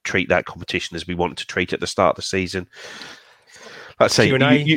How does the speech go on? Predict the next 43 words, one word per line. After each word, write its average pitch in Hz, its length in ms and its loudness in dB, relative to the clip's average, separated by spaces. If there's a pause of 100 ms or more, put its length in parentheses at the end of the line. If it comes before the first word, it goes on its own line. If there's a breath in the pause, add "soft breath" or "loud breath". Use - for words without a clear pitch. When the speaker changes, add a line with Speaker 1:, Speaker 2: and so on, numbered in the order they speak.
Speaker 2:
you 143 60 2
were 143 60 6
there. 143 260 4
Speaker 1:
you 147 120 -2
Speaker 2:
Cook 147 180 -8
said 147 140 0
he 135 80 0
didn't 139 220 2
care 143 100 4
about 131 180 0
the 117 80 -6
cups, - 300 -6
didn't 151 160 4
Speaker 1:
Yeah, 113 140 6
Speaker 2:
he? - 260 -10
Speaker 1:
you, 135 180 4
you 131 120 2
put, - 200 4
you 127 120 4
put - 220 4
that, 123 180 6
you 131 100 0
put - 200 4
a 113 40 2
decent 113 440 2
team 101 200 2
out 98 140 4
tomorrow 80 580 2 (160)
and, 85 300 -2
or 90 100 -2
t-, - 160 -14 (160)
tu-, 92 340 -6
Tuesday 90 460 -2
night, 85 300 -2 (100)
and 82 220 -4 (400)
you 101 240 -2
are 82 200 2
in, 80 180 -10
you're 90 180 -2
in 82 80 -8
trouble. - 300 0
If - 120 -8
you, 101 80 -2